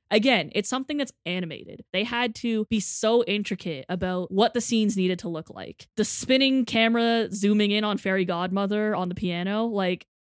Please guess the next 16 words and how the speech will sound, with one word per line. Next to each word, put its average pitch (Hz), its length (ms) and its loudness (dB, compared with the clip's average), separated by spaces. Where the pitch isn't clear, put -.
how 240 200 6
do 269 80 6
you 277 200 6
animate 208 540 4
that? 110 380 -12
And 202 140 4
then 214 100 4
her 233 180 4
breaking 240 500 6
the 254 80 4
fourth 220 420 6
wall 196 420 2
and 208 100 2
going, 208 220 4
"Hit 349 180 6
it!" - 300 0